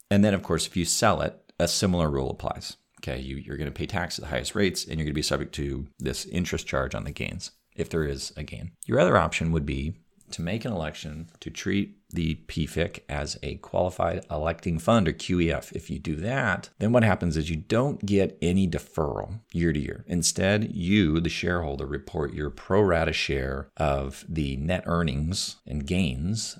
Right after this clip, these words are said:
of that P fic directly on your, uh, tax return, sort of like a partnership in the U S. And so you don't get any deferral, but that adjusts your basis up if it's a net gain. Uh, so your basis in the stock goes up,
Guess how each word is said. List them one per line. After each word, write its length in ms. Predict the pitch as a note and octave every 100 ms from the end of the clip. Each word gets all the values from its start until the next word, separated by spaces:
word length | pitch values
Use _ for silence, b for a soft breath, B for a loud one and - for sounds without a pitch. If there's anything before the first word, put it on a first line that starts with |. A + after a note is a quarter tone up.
| -
of 260 | D#2+ D#2
that 300 | C#2+ C2+ - _ - -
P 200 | A2+ G#2+
fic 380 | - - - -
directly 440 | E2 F2 G2+ G2+ F2
on 180 | E2+
your, 300 | D2+ C#2+ C#2 _ _ -
uh, 340 | D#2 C2+ - - _ -
tax 240 | B2 C3+ -
return, 240 | - D2
sort 160 | - E3
of 80 | F#2+
like 100 | -
a 60 |
partnership 680 | - D#2 F2 G2 - G#2+ - -
in 80 | F2
the 80 | F2
U 120 | F2
S. 240 | A2 - -
And 360 | F2 E2 D#2+ D#2+
so 420 | - E2 D#2+ D#2 -
you 100 | E2+
don't 140 | F#2+
get 120 | F#2+
any 220 | F#2 E2
deferral, 520 | D2+ D#2+ - B2 G2 F2+
but 160 | E2
that 220 | F#2 F2
adjusts 800 | D#2+ C#2 - F2+ F2+ - - - -
your 140 | D#2+
basis 800 | C#2+ D#2+ F2+ - - E2 - - -
up 320 | C#2+ D#2+ - _
if 240 | D#2 D2+ -
it's 300 | D2 - D#2+
a 180 | D2+ D2
net 260 | D2+ -
gain. 440 | D#2 D2 C#2+ A2+ G#2+ -
Uh, 160 | D#2
so 140 | - D#2+
your 100 | D2+
basis 360 | E2 E2 -
in 60 | D#2+
the 60 | D2+
stock 280 | - C#2+
goes 180 | D#2 C#2+
up, 300 | C#2+ - _